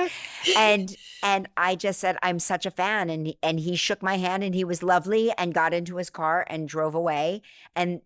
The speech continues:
Speaker 2: that, and that was it. Like, that's my only interaction with Prince. But Mark has met him and said he's great.
Speaker 1: He's, let me ask you this. When you were listening that you were so moved,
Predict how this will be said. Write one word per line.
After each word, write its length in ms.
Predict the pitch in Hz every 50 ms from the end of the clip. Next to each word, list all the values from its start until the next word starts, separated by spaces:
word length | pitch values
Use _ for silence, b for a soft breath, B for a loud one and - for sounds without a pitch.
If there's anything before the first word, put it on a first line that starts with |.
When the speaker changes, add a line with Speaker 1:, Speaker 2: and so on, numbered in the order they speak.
| _ _ -
Speaker 2:
that, 220 | 180 160 170 - -
and 260 | 175 170 165 165 151 -
that 200 | 170 185 202 -
was 140 | 220 160 160
it. 200 | 202 214 - -
Like, 160 | - 143 127 -
that's 240 | 175 175 170 -
my 180 | 185 175 170 165 - _
only 360 | 185 190 190 202 214 208 190
interaction 640 | 180 175 160 - 143 135 123 156 170 - - 180 156
with 180 | 139 131 - -
Prince. 180 | 165 135 127
But 200 | - 202 208 -
Mark 320 | 214 214 226 254 302 - -
has 180 | 220 175 -
met 180 | 156 151 123 110
him 160 | 139 143 131
and 140 | 135 135 131
said 140 | - 160 151
he's 180 | 147 120 -
great. 340 | - 151 156 139 104 95 - _ - -
Speaker 1:
He's, 320 | - - 233 285 254 202 - - 220
let 140 | 247 269 311
me 100 | 339 320
ask 240 | 262 196 185 - -
you 80 | 160 139
this. 300 | 123 120 123 123 - B B B B B B B B _ _ _ _ -
When 440 | - 170 160 170 226 254 285 320 320
you 140 | 311 311 302
were 180 | 285 269 269 247
listening 800 | 233 226 233 247 247 - - 214 202 185 170 165 160 151 110 - _ _ _ _ _ _ _ _ _ _ _ _ _ _ - -
that 220 | 180 175 160 151
you 80 | 208 196
were 100 | 196 190
so 300 | - - - 214 208 214 220
moved, 720 | 214 208 202 196 185 151 120 120 - - - - - -